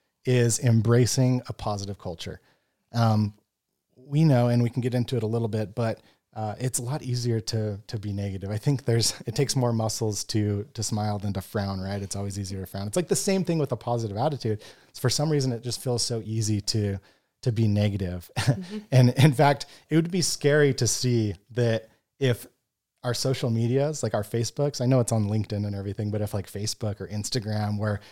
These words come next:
Speaker 1: most of our influence goes when we wanna be an influencer, if there were, like, a five-star rating system for
Speaker 2: Mm-hmm.
Speaker 1: people, like, what would it look like?
Speaker 2: Yeah, it's, it makes you think, like, who's giving me reviews? Who are, who are the people that can review me?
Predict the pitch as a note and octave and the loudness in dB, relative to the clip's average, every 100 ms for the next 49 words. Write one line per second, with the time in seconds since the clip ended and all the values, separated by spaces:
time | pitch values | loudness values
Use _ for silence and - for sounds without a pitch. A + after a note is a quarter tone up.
0 | - A#2+ B2 - C3 A#2 G#2 A2+ A2 - | -10 -2 0 2 4 4 2 0 0 0
1 | A2+ A2 G#2 - G#2+ G2+ A2 A2 G#2 G#2+ | 0 0 -2 -2 -2 0 0 0 0 2
2 | G#2+ G#2 G2+ G2+ G#2+ - B2+ C3 D3 D3+ | 2 0 0 0 -2 2 2 4 4 2
3 | - - _ _ B2+ B2 C3+ D3+ D#3+ D3 | 2 -8 _ _ -4 -2 0 0 2 2
4 | C3 C3 A2 - G#2+ A#2 A2 - A2+ A2 | 2 2 0 0 -2 0 -2 -2 0 0
5 | A2 A2 A2+ C3+ D3+ D3 G#2+ A2 - - | -2 -4 0 4 6 6 4 2 0 0
6 | G2 F#2+ - _ B2 G#2 A3 E3 E3 F#2+ | -2 -4 -8 _ -2 -2 0 -2 -2 -6
7 | F#2+ A2 G#2+ - _ _ _ _ _ _ | -6 -4 -6 -6 _ _ _ _ _ _
8 | - D3+ C#3+ A#2 G#2+ C#3 - F2 E2+ - | -6 -4 -2 -4 -6 -10 -10 -12 -12 -20
9 | _ _ _ _ B3 B3 A#3 G3+ A3+ - | _ _ _ _ -6 -4 -2 -4 -6 -6
10 | - - C4+ A3 A3 A3 A3+ G#3 C4 A3 | -8 -6 -4 -4 -4 -4 -6 -6 -4 -4
11 | F#3+ G3+ F#3+ - - A#3+ A3+ A#3+ A3 A3 | -4 -6 -6 -10 -10 -6 -4 -4 -2 -2
12 | G#3 G3+ F#3+ G#3+ F#3+ F#3 A3+ A3 G#3 - | -2 -4 -4 -4 -4 -4 -4 -4 -6 -10
13 | - C4+ B3 G#3 A#3+ A3+ G3+ - G3+ F#3+ | -12 -8 -8 -8 -6 -4 -4 -4 -6 -6
14 | F#3 G3+ G3 E3 F3 | -4 -6 -6 -10 -16